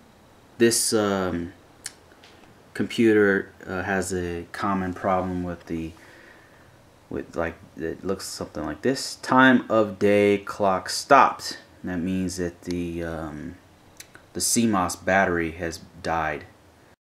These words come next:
And so the C mos battery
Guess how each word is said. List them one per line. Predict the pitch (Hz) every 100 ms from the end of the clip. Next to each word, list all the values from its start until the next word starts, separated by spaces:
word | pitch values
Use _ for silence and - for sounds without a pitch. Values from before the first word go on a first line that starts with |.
| _ _ _ _ _ _ - - - - - - - - -
And | 107 104
so | 117
the | 110
C | - - 143
mos | 143 131 123 120
battery | - - 123 143 139 120 107 101 95 92